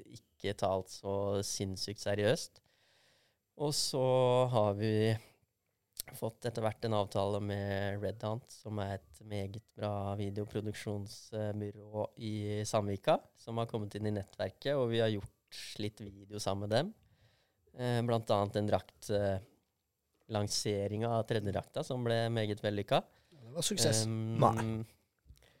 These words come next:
Speaker 3: Ikke for oss som ikke fikk tak i.
Speaker 1: <laughs> Det var det, da.
Speaker 3: <laughs>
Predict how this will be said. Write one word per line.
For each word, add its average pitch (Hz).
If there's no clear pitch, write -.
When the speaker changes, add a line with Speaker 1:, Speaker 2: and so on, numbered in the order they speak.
Speaker 3:
Ikke 143
for 175
oss 160
som 165
ikke 147
fikk 151
tak 127
i. 170
Speaker 1:
<laughs> -
Det -
var 127
det, 123
da. 139
Speaker 3:
<laughs> 190